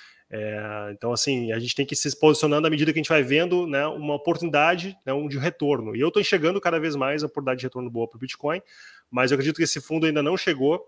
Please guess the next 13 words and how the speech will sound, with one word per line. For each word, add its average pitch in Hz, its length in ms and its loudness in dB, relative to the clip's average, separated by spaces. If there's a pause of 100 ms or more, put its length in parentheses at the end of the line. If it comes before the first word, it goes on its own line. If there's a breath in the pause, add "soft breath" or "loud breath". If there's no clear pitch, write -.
(400 soft breath)
né, 117 100 -2
principalmente 151 500 0
porque 151 220 -6
a - 20 -2
gente 135 160 -6
vê 135 240 0
aí, 135 360 0
né, 131 180 -4
pessoal, 123 380 -2
eu 120 100 -2
não 131 100 -4
tô 151 140 -2
muito 147 420 -2